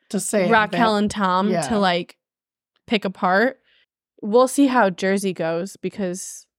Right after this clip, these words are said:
Speaker 2: Jersey so far is not giving us that much.
Speaker 1: <laughs> I know.
Speaker 2: And then
Speaker 1: And you know
Speaker 2: we'll
Speaker 1: what?
Speaker 2: have to see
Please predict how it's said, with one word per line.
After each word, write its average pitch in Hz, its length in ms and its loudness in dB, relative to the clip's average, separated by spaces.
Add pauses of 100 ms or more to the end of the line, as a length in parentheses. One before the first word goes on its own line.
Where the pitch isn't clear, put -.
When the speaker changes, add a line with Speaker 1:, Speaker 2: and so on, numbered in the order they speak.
(160)
Speaker 2:
Jersey 285 680 2
so 254 300 4
far 240 320 6
is 233 180 2
not 240 260 4
giving 233 280 2
us 202 140 0
that 190 200 -4
much. 170 520 -10
Speaker 1:
<laughs> - 160 -14
I - 40 -14
know. - 240 -16 (240)
Speaker 2:
And 233 160 0
then 220 460 0 (120)
Speaker 1:
And 311 120 -4
you 349 100 0
know 381 140 2
Speaker 2:
we'll 247 100 8
Speaker 1:
what? 247 60 6
Speaker 2:
have 247 120 4
to 233 80 -6
see 233 60 -2